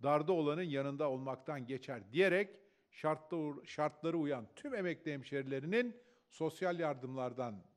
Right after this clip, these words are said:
yararlanması için belediyeye başvurmalarını istedi. ak Partili belediye başkanları ise bunu alkışlayacaklarına, örnek alacaklarına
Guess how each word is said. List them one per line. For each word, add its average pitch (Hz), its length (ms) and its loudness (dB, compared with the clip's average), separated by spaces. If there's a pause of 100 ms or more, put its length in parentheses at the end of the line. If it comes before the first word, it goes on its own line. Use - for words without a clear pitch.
(120)
yararlanması 151 800 -4
için 202 440 -4 (300)
belediyeye 170 840 4 (140)
başvurmalarını 107 720 -4
istedi. - 340 -20 (1600)
ak 185 240 -2
Partili 170 400 0
belediye 170 400 2
başkanları 175 560 -2
ise 202 240 -6
bunu 190 140 -2
alkışlayacaklarına, 170 1200 -4 (500)
örnek 190 380 4
alacaklarına 147 880 0